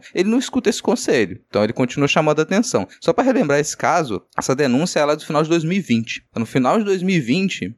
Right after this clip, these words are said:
o Jair Renan, ele ab-, tem uma empresa, abriu uma empresa de festa e na inauguração dessa,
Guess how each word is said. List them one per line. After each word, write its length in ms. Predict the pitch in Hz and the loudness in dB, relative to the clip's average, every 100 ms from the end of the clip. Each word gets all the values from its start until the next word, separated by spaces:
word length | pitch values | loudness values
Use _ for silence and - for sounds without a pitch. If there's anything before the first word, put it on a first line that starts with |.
| - | -2
o 160 | 160 | 0
Jair 320 | 196 160 160 160 | 2 2 2 2
Renan, 580 | 127 104 127 156 107 113 - | 2 2 2 2 -2 -6 -2
ele 420 | 113 113 107 107 | 0 0 0 0
ab-, 260 | 104 113 92 | 0 -2 -4
tem 120 | - | 0
uma 100 | 120 | 2
empresa, 540 | 120 117 117 156 208 160 | 2 2 2 2 2 0
abriu 160 | 170 | 2
uma 80 | 123 | 2
empresa 320 | 131 120 120 | 2 0 -2
de 100 | 120 | -6
festa 680 | 135 - 113 147 - 220 202 - | -8 0 2 0 -2 -4 -4 -4
e 300 | 120 123 123 120 | -2 2 2 2
na 140 | 123 | 2
inauguração 760 | 151 156 160 156 - 147 170 220 | 2 2 2 0 -2 0 2 2
dessa, 840 | 147 127 - 117 104 98 95 95 | 0 0 0 2 2 2 0 -4